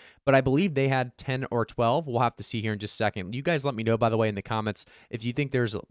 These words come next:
more of them or less of them compared to us. So I'm very, very curious on that. So I hear a call out here in just a second that, uh, you know, there are Syndicate spotted. So I start running over here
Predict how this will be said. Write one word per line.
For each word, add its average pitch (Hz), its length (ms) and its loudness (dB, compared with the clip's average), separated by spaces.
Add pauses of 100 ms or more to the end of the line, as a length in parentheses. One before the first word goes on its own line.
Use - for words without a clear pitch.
more 127 500 2
of 107 160 0
them 143 240 0
or 123 180 2
less 110 360 -2
of 107 100 -6
them 98 200 -2
compared 98 280 -4
to - 80 -4
us. 90 180 0
So 98 280 0 (260)
I'm 113 140 -4
very, 120 180 4
very 110 200 2
curious 107 360 0
on 98 80 -2
that. 90 160 -4 (380)
So 185 100 2
I 165 120 8
hear 180 180 0
a 175 80 0
call 135 160 2
out 135 160 4
here 131 140 -2
in 123 40 -4
just 117 180 -4
a - 40 -8
second 104 400 -4
that, 101 280 0
uh, 104 200 2
you 107 100 -8
know, 104 60 -2
there 101 180 -2
are 101 140 4
Syndicate 104 560 -4
spotted. 110 500 0 (280)
So 131 140 4
I 120 60 8
start 143 240 4
running 123 260 0
over 117 180 2
here 117 220 0